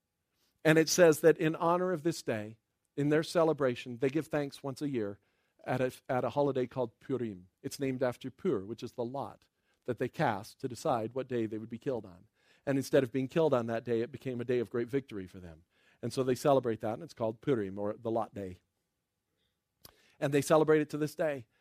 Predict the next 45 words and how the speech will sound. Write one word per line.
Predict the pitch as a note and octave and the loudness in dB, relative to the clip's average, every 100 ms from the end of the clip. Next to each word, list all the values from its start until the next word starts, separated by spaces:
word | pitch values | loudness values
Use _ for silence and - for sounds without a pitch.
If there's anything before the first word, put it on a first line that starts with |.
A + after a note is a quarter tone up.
| _ | _
And | D3 | 0
it's | D3 D3+ | 0 2
a | |
day | D3+ D3+ | 4 4
of | - | 2
gratitude, | D#3 D#3 D3 A2+ F2+ _ _ | 0 0 -2 -8 -12 _ _
and | C#3 | -4
it's | C#3+ - | -4 -2
a | |
day | D3+ | 0
of | C#3+ | 0
celebration. | - D3 C3+ D3+ D3 G#2 G#2 _ _ | 2 2 4 2 0 -8 -16 _ _
Sometimes | - C#3+ C#3 C3+ C3 | -4 -2 -2 -4 -6
it's | B2+ | -2
a | |
day | C3 | 2
of | B2+ | 2
debauchery, | A#2 A#2+ B2 - A2 | 0 -6 -6 -6 -6
but | G2+ A2 | -4 -6
I | |
don't | A2 | -8
think | G2+ G#2+ | -10 -12
that | A2+ | -12
was | G2+ | -14
the | G#2+ | -18
plan. | A#2+ A#2+ G#2 - _ _ _ _ _ _ _ _ _ _ | -12 -12 -12 -18 _ _ _ _ _ _ _ _ _ _
But | D#3+ | 2
it's | D#3+ | 2
a | D#3 | 4
day | D#3 | 4
of | A#2 | 4
revelry | C3 C#3+ C3+ A#2 A2 | 4 4 4 -2 -4
and | G#2+ | -8
feasting, | - F3+ - - A#2 G2+ | -4 -4 -4 -4 -6 -4
and | A#2+ | -4
that | C3+ | 0
is | C3+ | 0
the | - | -2
plan. | - F#2 | -16 -14
In | E2+ E2+ _ _ _ _ _ - | -16 -18 _ _ _ _ _ 0
fact, | D3+ D3+ | 2 2
the | D#3 F3 | 2 4
edict | D3+ - | 2 0
is | B2+ | -4
made | C3+ C#3 G#2+ | -2 0 -2